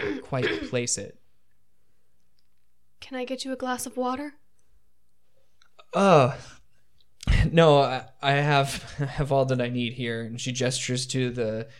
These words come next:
Speaker 2: there's a nightstand next to her bed that has a, a jug of water, and there's a goblet there next to it that's full of water. Please sit down. Tell me what, uh, how was your trip into the city?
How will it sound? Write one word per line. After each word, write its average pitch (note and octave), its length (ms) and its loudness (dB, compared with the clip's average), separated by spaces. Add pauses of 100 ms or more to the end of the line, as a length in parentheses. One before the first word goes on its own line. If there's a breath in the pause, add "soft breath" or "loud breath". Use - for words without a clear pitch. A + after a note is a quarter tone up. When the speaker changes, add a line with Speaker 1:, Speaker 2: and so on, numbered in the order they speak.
Speaker 2:
there's B2 180 -2
a A#2 60 -2
nightstand A#2 520 -2
next A2+ 280 -4
to B2+ 80 -6
her A2+ 220 -4 (200)
bed A#2 440 0 (240 soft breath)
that A#2 100 -6
has A#2 320 -2
a, A2+ 240 -6
a A2+ 580 -10
jug A#2+ 240 -2
of A#2 140 -6
water, A#2 340 -2
and A2+ 160 -4
there's A2+ 220 -6
a A2 140 -10 (220)
goblet A2+ 360 -6
there A2+ 100 -6
next A2+ 280 0
to G#2 60 8
it F#2+ 60 -2
that's G#2 160 -12
full F#2 220 -12
of - 260 -16
water. - 480 -16 (920 soft breath)
Please F3+ 340 0
sit - 240 -8
down. C#3+ 360 0
Tell C#3 180 -2
me B2 220 0
what, B2 380 -4
uh, B2 360 -4 (1120 soft breath)
how G3 140 8
was E3+ 120 6
your F3+ 80 2
trip F3+ 260 0
into F3+ 220 4
the D#3 100 4
city? D3 540 -2